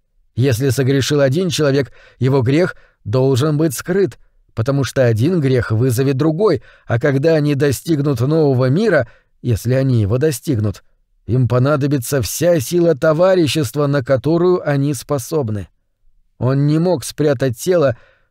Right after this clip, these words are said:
потому что не было такого места, где бы его не нашли.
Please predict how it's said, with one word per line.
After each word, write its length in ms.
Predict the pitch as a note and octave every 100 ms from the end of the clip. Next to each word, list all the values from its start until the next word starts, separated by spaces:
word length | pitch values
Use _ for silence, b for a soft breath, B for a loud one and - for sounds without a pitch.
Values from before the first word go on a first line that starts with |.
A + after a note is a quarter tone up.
| _
потому 300 | A2+ C#3+ D3
что 220 | - C#3+
не 220 | D3+ F#3
было 220 | C3 C3
такого 400 | A#2+ B2 C#3+ C3
места, 400 | C3 F3+ D#3+ -
где 260 | C#3+ B2 D3
бы 140 | C#3
его 260 | D3 C3+ C#3
не 180 | C#3 C3+
нашли. 560 | C3+ B2+ - C#3+ F#2+